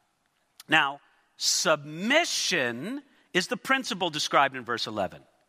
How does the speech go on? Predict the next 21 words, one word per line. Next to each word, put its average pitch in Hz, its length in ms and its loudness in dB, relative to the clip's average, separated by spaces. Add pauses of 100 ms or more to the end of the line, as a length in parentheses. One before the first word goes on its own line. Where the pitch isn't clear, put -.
(680)
Learning 277 460 4
in 254 100 2
a 226 80 2 (120)
peaceable 277 800 2
way, 196 500 4 (220)
a 202 80 4
non-contentious 233 1400 0
way, 160 420 2 (280)
that 180 420 4
describes 156 580 0
the 156 220 -12
application 151 1120 -2 (100)
of 127 380 2 (100)
the 135 120 -10
principle. - 520 -10 (1200)
Now, 208 200 4
it's 233 180 -2
very 311 420 4
possible 262 760 4
as 202 120 -2
well, 175 480 4